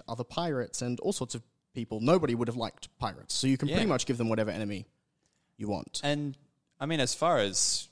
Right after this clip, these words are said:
Speaker 2: it's, it's a good way to, to split, ten-, uh, to create some personal tension within the party is if you have allegiances to, you know, a certain, a certain empire or a certain town back home,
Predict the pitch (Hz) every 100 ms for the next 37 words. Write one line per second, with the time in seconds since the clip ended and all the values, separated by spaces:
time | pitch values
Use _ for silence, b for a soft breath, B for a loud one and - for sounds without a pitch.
0 | - 131 120 131 131 156 135 101 - -
1 | 131 - - 117 110 - _ - - 101
2 | 127 123 139 143 120 120 110 120 - 110
3 | 104 104 104 107 104 95 113 135 123 98
4 | 104 123 131 131 101 101 101 107 123 -
5 | - - - - 101 95 92 _ _ _
6 | _ _ 117 104 101 - - 110 104 98
7 | - b b b b _ _ - 120 135
8 | 117 107 107 113 107 110 104 104 127 101
9 | 107 107 117 117 107 101 - 151 110 95